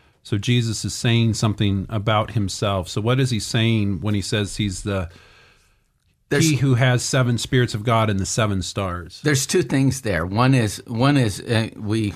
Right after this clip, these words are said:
Speaker 2: we understand the seven spirits of God to, to be the Holy Spirit. The, he is the one who pours out the Holy Spirit on the church, and these seven s-, um, stars represent those,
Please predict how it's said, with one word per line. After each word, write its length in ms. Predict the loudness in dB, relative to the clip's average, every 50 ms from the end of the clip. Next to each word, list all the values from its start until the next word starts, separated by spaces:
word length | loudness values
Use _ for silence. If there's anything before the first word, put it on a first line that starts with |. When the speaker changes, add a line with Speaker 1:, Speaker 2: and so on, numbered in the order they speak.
| -8 -14 -20 -20 -10
Speaker 2:
we 200 | -4 -2 0 0
understand 720 | 2 2 0 0 -2 0 0 0 2 2 2 2 2 2
the 220 | 2 0 0 0 -2
seven 400 | -4 -4 -2 0 0 0 0 -2
spirits 400 | -4 -4 -2 -2 -2 -2 -2 -6
of 100 | -6 -2
God 340 | 0 0 0 0 -2 -2 -4
to, 180 | -6 -6 -6 -6 -10 -18 _ _ _ _ _ -6
to 80 | -4
be 160 | -2 0 0
the 120 | 0 0 0
Holy 300 | 0 0 0 0 -2 -2
Spirit. 480 | -6 -6 -6 -4 -4 -4 -4 -6 -10 -14 _
The, 460 | -8 -4 -2 0 0 0 0 -2 -6 -10 -12 -10 -10 -10 -10 -10 -12 -12 -12 -14
he 260 | -14 -4 0 2 2 2
is 220 | 2 0 -2 -4
the 100 | -6 -6
one 260 | -4 -2 -2 -2 -2
who 380 | -2 -2 -2 -2 -2 -2 -4 -6 -10 -16 -20 -20 -20 _ _
pours 320 | 0 4 4 4 6 4 2
out 260 | 2 2 0 0 -2
the 80 | -4 -2
Holy 300 | -2 0 0 0 -2 -2
Spirit 340 | -4 -4 -2 0 0 0 0
on 140 | -2 -4 -4
the 80 | -6
church, 560 | -8 -6 -4 0 0 0 0 -2 -6 -10 -14 -16 -20 -20 -20 -14 -6
and 200 | -2 0 2 2
these 200 | 2 2 0 0
seven 380 | -2 -2 0 0 2 2 0 0
s-, 180 | -2 -4 -8 -10 -14 -20 -18 -10 -4
um, 460 | 0 0 2 2 0 -2 -4 -8 -12
stars 580 | -14 -12 -8 -2 0 2 2 4 2 0 -2 0
represent 680 | 0 0 0 0 0 -2 0 0 0 -2 -2 -4 -4 -4
those, 400 | -4 -4 -4 -4 -6 -10 -14